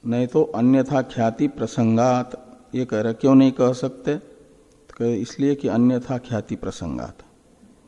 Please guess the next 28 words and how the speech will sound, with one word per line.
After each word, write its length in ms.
तो 140
यदि 280
सत्य 420
रजत 380
का 100
ही 200
वहां 240
पर 160
अवभास 540
हो 80
रहा 120
है 120
ये 60
कहोगे 480
तो 140
अन्यथा 460
ख्याति 420
का 140
प्रसंग 420
आएगा, 380
और 140
ये 140
प्रसंग 440
इष्टापत्ति 680
नहीं 140
माना 280
जा 180
सकता 420